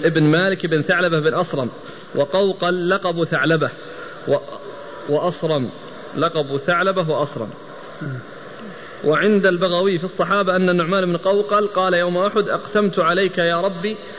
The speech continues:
Speaker 1: ألا تغيب الشمس حتى أطأ بعرجتي في الجنة"، فاستشهد ذلك اليوم. فقال النبي صلى الله عليه وسلم: "لقد رأيته في الجنة وما به عرج"،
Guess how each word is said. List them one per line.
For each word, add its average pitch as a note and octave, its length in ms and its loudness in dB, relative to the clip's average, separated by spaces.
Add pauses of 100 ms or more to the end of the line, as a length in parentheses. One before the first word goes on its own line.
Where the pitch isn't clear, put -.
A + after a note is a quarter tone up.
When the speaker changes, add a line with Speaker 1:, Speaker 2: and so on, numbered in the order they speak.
(340)
Speaker 1:
ألا G3 320 2
تغيب G3 380 0
الشمس A3 480 0 (260)
حتى - 400 0
أطأ F3+ 420 2
بعرجتي F#3 640 0
في F3+ 80 0
الجنة"، E3 380 2 (540)
فاستشهد F3 760 2 (200)
ذلك F3+ 360 0
اليوم. D3+ 280 2 (560)
فقال F#3 300 2
النبي F#3+ 400 2
صلى F3+ 220 0
الله F3+ 300 2
عليه F3 180 2
وسلم: F3+ 340 4
"لقد F3 260 2
رأيته F3 480 2
في D#3 80 2
الجنة E3+ 480 4
وما F3+ 220 4
به F3 280 0
عرج"، C#3 220 0